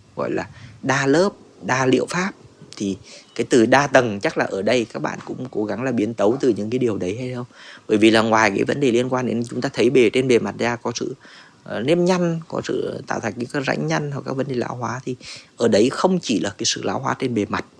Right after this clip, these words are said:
mà còn lão hóa cả cái cấu trúc bên dưới. Ví dụ như là chúng ta chữa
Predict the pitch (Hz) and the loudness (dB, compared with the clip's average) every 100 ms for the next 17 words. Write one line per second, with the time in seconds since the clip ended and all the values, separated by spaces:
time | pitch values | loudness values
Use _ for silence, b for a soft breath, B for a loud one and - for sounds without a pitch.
0 | _ 95 - - - - 110 - - - | _ -10 -6 -6 -4 -4 -4 -6 -8 -10
1 | 92 98 101 151 127 117 107 107 165 - | -8 -6 -8 -4 -2 -2 -2 -4 -4 -10
2 | - 120 131 87 120 113 107 113 117 117 | -14 -4 -2 0 -2 -2 -4 -4 -4 -6